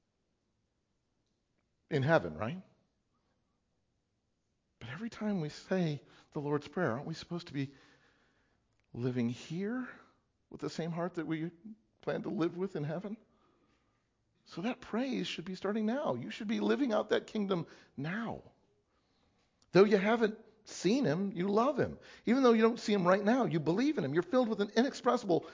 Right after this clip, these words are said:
glorious joy. And now we're back to praise again. Not based on what we see or don't see, but based on what we know. And that should start now. For you are receiving the greatest Christmas present of all time,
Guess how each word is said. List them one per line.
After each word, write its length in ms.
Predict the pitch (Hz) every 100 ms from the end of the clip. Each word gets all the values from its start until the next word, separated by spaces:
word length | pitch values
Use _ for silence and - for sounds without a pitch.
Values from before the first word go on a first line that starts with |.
| - -
glorious 500 | 277 240 202 170 131
joy. 640 | 104 156 254 403 370 139
And 100 | 139
now 100 | 170
we're 100 | 175
back 220 | 247 220
to 60 | 294
praise 420 | - 214 233 175
again. 240 | 107 85 - - - -
Not 200 | 220 214
based 240 | 196 196
on 120 | 160
what 100 | 156
we 100 | 127
see 220 | - 160
or 80 | 147
don't 280 | - 156 196
see, 340 | - 120 110 - -
but 100 | -
based 220 | 156 156 147
on 120 | 117
what 180 | 120 113
we 100 | 110
know. 380 | 131 160 92 127
And 100 | 156
that 140 | 208
should 140 | -
start 260 | - 82 78 73
now. 340 | - - - _ _ _ _ _ _ _ _ _ _ _
For 140 | - 107
you 400 | 117 208 190 120
are 100 | 110
receiving 580 | 110 - 165 156 107
the 80 | 101
greatest 520 | - 175 202 202 -
Christmas 400 | - 196 - 160
present 320 | - 120 120 107
of 100 | -
all 260 | - 147 143
time, 360 | - 78 60